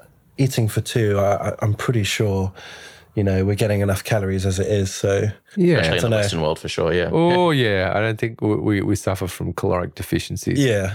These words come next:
Speaker 3: Yeah.
Speaker 2: Uh, but, but it ca-, you know, it might sort of cause, um, as you go through your pregnancy, I mean,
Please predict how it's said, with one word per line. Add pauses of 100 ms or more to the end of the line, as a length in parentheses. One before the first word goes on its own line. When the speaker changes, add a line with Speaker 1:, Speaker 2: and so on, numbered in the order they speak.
(160)
Speaker 3:
Yeah.
Speaker 2:
Uh,
but,
but
it
ca-,
you
know,
it
might
sort
of
cause, (140)
um, (100)
as
you
go
through
your
pregnancy,
I
mean,